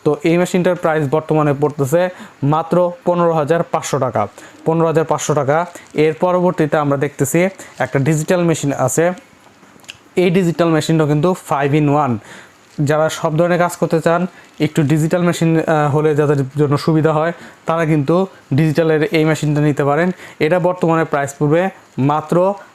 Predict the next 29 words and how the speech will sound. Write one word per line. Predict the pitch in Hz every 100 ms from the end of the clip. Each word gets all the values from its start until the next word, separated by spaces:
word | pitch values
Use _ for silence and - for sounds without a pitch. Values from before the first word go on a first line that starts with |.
| -
সতেরো | - 165 165 165
হাজার | 160 170 180
পাঁচশো | - 170 - 165
টাকা, | 143 120 104 120
মাত্র | 131 147 170
সতেরো | 175 160 151 160
হাজার | 147
পাঁচশো | 139 139 - 135
টাকা। | 131 143 180 - - - -
তারপরে | 151 156 160 180 175 190
আরেকটা | - 160 175 -
মেশিন | 160 156 165
আছে | 156 165
অ্যানালগের, | 151 151 139 135 175 190 - - -
এটাও | 180 180 185
কিন্তু | 196 180
five | - 165 160
in |
one। | 156 165 185 - -
তবে | 151 160
এই | 170
মেশিনটার | 180 190 180 175
খুব | 165 156
সুন্দর | 170 165 170
একটা | 170
বিষয় | 165 156
হচ্ছে, | 143 - 147
এটা | 147
যে | 139 147